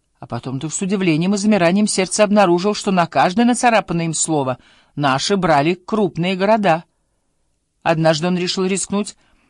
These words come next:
и проверить эту волнующую закономерность, бросив на время писать смешные слова. Но после этого страшно корил себя за бездействие.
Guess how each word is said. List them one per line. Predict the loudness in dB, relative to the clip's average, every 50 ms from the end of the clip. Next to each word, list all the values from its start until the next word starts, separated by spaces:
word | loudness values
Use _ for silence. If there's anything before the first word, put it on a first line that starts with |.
| _ _
и | -4 -4
проверить | 0 2 0 2 2 2 -2 -2 -2 -4
эту | -4 -2 0
волнующую | 2 2 2 2 0 0 -2 -2 -4 -4
закономерность, | -4 -4 -4 -2 0 0 2 2 0 0 0 -2 -2 -2 -4 -8 -8 -16 _ _ _ -6
бросив | -2 0 0 0 0 -2 -2 -2
на | 0 0 0
время | 0 0 0 0 -2
писать | -2 -4 -6 -4 -2 -2 -4 -4 -6 -14 _ _ _ _ _ _ _
смешные | -12 -10 -8 -4 -2 -2 -2 -2 -4 -4 -4 -4 -2
слова. | -4 -2 0 0 0 2 0 -2 -2 _ _ _ _ _ _ _ _ _ _ _ _ _ _ _ _ _ _ _ _ _ -8
Но | -4 -4 -4 -4
после | -4 -6 -8 -8 -6 -8 -8
этого | -8 -8 -8 -8
страшно | -8 -8 -6 -4 -2 -2 -2 -2 -4 -8 -8
корил | -10 -8 -8 -8 -8 -8
себя | -8 -10 -8 -8 -10
за | -10 -10 -10
бездействие. | -10 -10 -10 -10 -10 -10 -10 -10 -10 -12 -12 -14 -16 -16